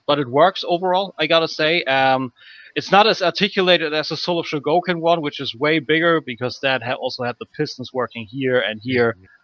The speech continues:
Speaker 1: But this is, this is just a prop. But, uh, I think for the, for the,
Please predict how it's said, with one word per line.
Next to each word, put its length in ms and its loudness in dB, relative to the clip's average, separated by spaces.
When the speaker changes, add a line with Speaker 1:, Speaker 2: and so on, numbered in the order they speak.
Speaker 1:
But 200 2
this 160 4
is, 200 0
this 160 2
is 120 0
just 320 2
a 40 -2
prop. 440 4
But, 180 4
uh, 60 -6
I 220 0
think 280 -2
for 220 -2
the, 260 0
for 120 -2
the, 100 -2